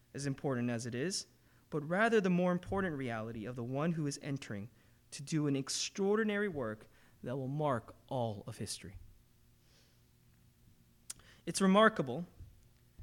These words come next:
that from this point onwards in Mark's gospel, the entire content, the entire rest of Mark's gospel, you know, we've seen Jesus traveling region to region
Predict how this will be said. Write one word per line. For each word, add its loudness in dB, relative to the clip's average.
that -4
from 4
this 6
point 4
onwards -2
in -2
Mark's -2
gospel, -8
the -8
entire 0
content, -6
the -4
entire 2
rest 6
of -2
Mark's 2
gospel, -6
you -6
know, -4
we've -2
seen 0
Jesus -2
traveling 0
region 2
to -2
region 0